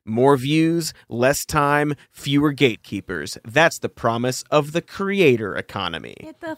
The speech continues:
Speaker 2: fuck outta here with that.
Speaker 1: This is so
Speaker 2: It's so
Speaker 1: depressing.
Speaker 2: It's stupid. It's stupid.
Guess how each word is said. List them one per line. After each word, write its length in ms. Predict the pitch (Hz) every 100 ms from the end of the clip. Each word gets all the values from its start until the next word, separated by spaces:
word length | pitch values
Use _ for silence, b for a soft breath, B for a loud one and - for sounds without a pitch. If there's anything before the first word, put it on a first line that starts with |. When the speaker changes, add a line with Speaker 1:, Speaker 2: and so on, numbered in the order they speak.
| -
Speaker 2:
fuck 280 | 208 196 151
outta 240 | 151 165
here 440 | 160 147 151 151
with 240 | 156 160 123
that. 120 | 135
Speaker 1:
This 360 | 185 208 135 135
is 240 | 160 190 180
so 680 | - 170 160 202 220 233 185
Speaker 2:
It's 100 | 147
so 0 |
Speaker 1:
depressing. 1040 | 165 - - 120 110 233 202 90 78 78 - _ _ -
Speaker 2:
It's 160 | 254 -
stupid. 840 | - - 359 370 - 214 156 151 -
It's 160 | - -
stupid. 1000 | - - - - 262 - 269 254 233 156